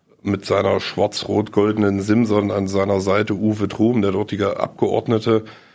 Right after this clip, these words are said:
ähm, und die Reaktion auf die Wortmeldung der Nachfahren der Gründerfamilie zeigt so ein bisschen, dass Höcke sich, äh, möglicherweise auch ertappt fühlt,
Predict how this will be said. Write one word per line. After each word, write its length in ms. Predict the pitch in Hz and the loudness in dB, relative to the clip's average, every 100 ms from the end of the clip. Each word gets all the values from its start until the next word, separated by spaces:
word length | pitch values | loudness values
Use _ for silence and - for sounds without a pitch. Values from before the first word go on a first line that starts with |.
| _ | _
ähm, 480 | - 101 101 101 87 | -2 0 2 0 0
und 140 | 101 101 | -2 0
die 60 | |
Reaktion 760 | 101 98 98 - - 104 151 117 | 0 0 -2 -6 0 4 4 2
auf 260 | 95 98 - | 0 -4 -6
die 540 | 101 95 95 98 95 - _ _ _ _ _ | -4 0 0 0 -4 -10 _ _ _ _ _
Wortmeldung 560 | 120 131 107 98 95 90 | -2 2 2 2 0 -2
der 260 | 98 98 | -2 0
Nachfahren 400 | 95 117 - 101 | 0 0 0 -4
der 100 | - | -4
Gründerfamilie 880 | - 135 170 - 98 98 98 95 98 - - _ | -2 0 2 2 0 0 0 -2 -6 -12 -20 _
zeigt 340 | - 98 110 - | -6 -2 0 0
so 80 | 101 | 0
ein 80 | |
bisschen, 340 | 104 113 - 107 | 0 0 -2 0
dass 240 | 98 - | -2 -2
Höcke 220 | 98 - | -2 0
sich, 360 | 104 107 - - | 0 -2 -2 -2
äh, 300 | - 104 101 107 | 0 2 0 -2
möglicherweise 680 | 107 110 104 98 110 113 107 | -2 0 0 2 2 0 0
auch 320 | 107 104 - | -2 -4 -6
ertappt 420 | - - 113 - | -8 -4 -6 -6
fühlt, 560 | - 101 101 101 95 | -6 0 2 2 0